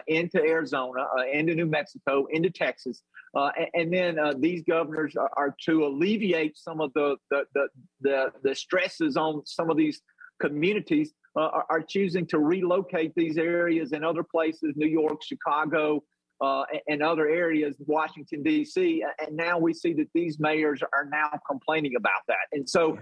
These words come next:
Speaker 1: again, they are suffering just a small fraction of, of what we're seeing along the Southwest border, and they need to help Republicans call this president out and demand that we secure our borders just like we did under former President Donald Trump.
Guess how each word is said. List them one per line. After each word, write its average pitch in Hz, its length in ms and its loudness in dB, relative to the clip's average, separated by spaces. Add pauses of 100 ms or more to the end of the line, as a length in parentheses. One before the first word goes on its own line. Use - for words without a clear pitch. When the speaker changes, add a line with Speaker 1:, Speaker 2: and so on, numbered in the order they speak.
(160)
Speaker 1:
again, 165 420 0
they 180 220 4
are 180 180 0
suffering 175 560 -2
just 156 260 -2
a 143 40 -10
small 156 440 -2
fraction 151 520 -4
of, 139 80 0 (100)
of 139 140 -2
what 151 200 2
we're 147 100 -2
seeing 151 300 -2
along 147 260 0
the 131 60 -16
Southwest 143 760 0
border, 143 320 2 (320)
and 135 200 -2
they 180 200 2
need 170 240 0
to 151 100 0
help 151 260 -2
Republicans 147 800 -2
call 151 280 0
this 143 180 0
president 139 500 -2
out 135 280 2 (360)
and 139 160 0
demand 151 720 0
that 131 140 2 (100)
we 160 220 2
secure 151 440 -2
our 143 140 0
borders 143 420 0
just 196 300 -6
like 185 220 0
we 165 100 4
did 160 280 0
under 139 340 0
former 143 240 0
President 135 440 -2
Donald 117 320 -2
Trump. 104 180 -10